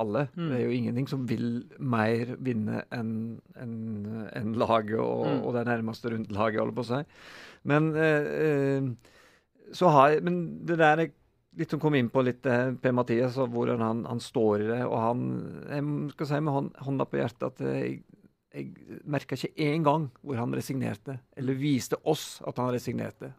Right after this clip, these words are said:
Speaker 1: Han sto i det, fikk ikke resultat, men klokketro på, han hadde tro på spillere, og, og det vi gjorde på,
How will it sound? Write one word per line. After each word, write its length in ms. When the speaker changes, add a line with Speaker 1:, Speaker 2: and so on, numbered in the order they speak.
Speaker 1:
Han 880
sto 300
i 100
det, 220
fikk 260
ikke 220
resultat, 560
men 760
klokketro 640
på, 280
han 120
hadde 200
tro 180
på 160
spillere, 460
og, 400
og 100
det 140
vi 100
gjorde 160
på, 140